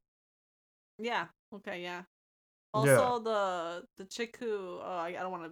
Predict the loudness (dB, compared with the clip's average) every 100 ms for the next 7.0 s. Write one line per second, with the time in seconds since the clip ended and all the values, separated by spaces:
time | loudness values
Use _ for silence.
0 | -10 -10 -10 -12 -14 -14 -10 -8 -6 -8
1 | -12 _ _ -8 -2 0 0 -2 0 2
2 | 2 0 -8 -4 -2 0 -4 -2 -2 -2
3 | -4 -8 -8 -6 -4 -2 0 8 10 10
4 | 8 6 8 8 6 8 8 8 6 6
5 | 4 4 -2 -10 _ _ _ -12 -8 -6
6 | -6 -6 -12 -10 -10 -8 -8 -8 -12 -20